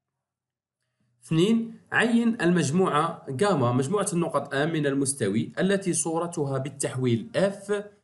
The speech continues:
هي أ. وش معناه؟ معناه اف لزاد تساوي زاد فتحة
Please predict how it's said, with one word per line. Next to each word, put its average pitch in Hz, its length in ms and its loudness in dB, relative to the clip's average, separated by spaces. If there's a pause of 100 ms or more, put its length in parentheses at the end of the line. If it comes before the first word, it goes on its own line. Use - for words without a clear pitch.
(240)
هي 185 340 2
أ. 139 300 -2 (240)
وش 190 180 -2
معناه؟ 120 500 0 (300)
معناه 123 520 0 (640)
اف 185 260 0
لزاد 107 640 -2 (1120)
تساوي 131 400 2
زاد 190 280 0
فتحة - 680 -4